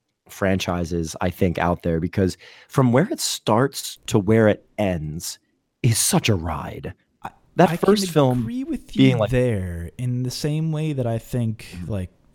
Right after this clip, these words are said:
Speaker 2: it, it kinda goes the path of Alien in a, in a couple
Speaker 1: A little
Speaker 2: of
Speaker 1: bit.
Speaker 2: ways. Except it goes, instead of, like, the action direction, it goes towards the comedy end.
Speaker 1: Mm-hmm.
Speaker 2: But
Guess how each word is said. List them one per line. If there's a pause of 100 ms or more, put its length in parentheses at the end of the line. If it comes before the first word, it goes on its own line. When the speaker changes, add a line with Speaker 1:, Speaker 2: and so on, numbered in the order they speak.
(400)
Speaker 2:
it, (240)
it
kinda
goes
the
path
of
Alien (440)
in
a,
in
a
couple
Speaker 1:
A
little
Speaker 2:
of
Speaker 1:
bit.
Speaker 2:
ways. (1160)
Except
it
goes,
instead
of,
like,
the
action
direction,
it
goes
towards
the
comedy
end. (600)
Speaker 1:
Mm-hmm. (920)
Speaker 2:
But